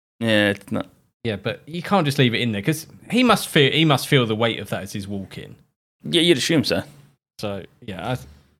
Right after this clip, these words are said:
Speaker 2: I don't know. It's, it's just the fact that she left it in there for so long.
Speaker 1: I mean, it's a nice little smooth move from Rachel, though. Like, I'm impressed by the, "I've got a cup, I've got a saucer, or
Speaker 2: Yeah.
Speaker 1: plate." And I'm like, "Oh, I just combined the two." Like, I thought that was
Speaker 2: <laughs> Yeah.
Speaker 1: clever.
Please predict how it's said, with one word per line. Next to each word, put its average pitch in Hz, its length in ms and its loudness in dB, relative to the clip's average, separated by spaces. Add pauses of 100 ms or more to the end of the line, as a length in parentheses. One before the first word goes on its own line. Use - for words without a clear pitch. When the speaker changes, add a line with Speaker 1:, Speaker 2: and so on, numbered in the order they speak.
Speaker 2:
I 156 80 2
don't 143 120 2
know. 120 40 0
It's, 123 100 -4
it's 160 420 -2
just 202 140 0
the 175 60 0
fact - 180 2
that 147 60 -6
she 135 160 2
left 147 200 2
it - 60 -12
in 156 140 2
there 127 120 4
for - 120 -4
so 120 240 2
long. 110 380 0 (460)
Speaker 1:
I - 60 2
mean, 175 220 6 (120)
it's 196 200 2
a 196 60 0
nice 220 320 -2
little 123 200 0
smooth 117 380 -4
move 120 240 -4
from 98 160 0
Rachel, 95 240 0
though. 95 120 4
Like, 104 180 2
I'm 113 100 0
impressed 127 320 -2
by 120 80 -2
the, 110 220 0 (240)
"I've - 80 -8
got 117 180 4
a - 40 -6
cup, - 260 -2
I've 104 140 -2
got 101 180 0
a 104 40 -4
saucer, 104 540 -4
or 104 120 6
Speaker 2:
Yeah. 95 80 -4
Speaker 1:
plate." 92 260 -4 (260)
And 101 80 2
I'm 101 100 2
like, 101 120 -4
"Oh, 107 140 6
I 95 60 2
just 98 180 -8
combined 95 400 -2
the 127 60 -4
two." 143 340 -6
Like, 110 200 0 (140)
I 131 80 4
thought 127 160 2
that - 80 4
was - 140 4
Speaker 2:
<laughs> - 0 -
Yeah. 135 80 6
Speaker 1:
clever. 95 260 -2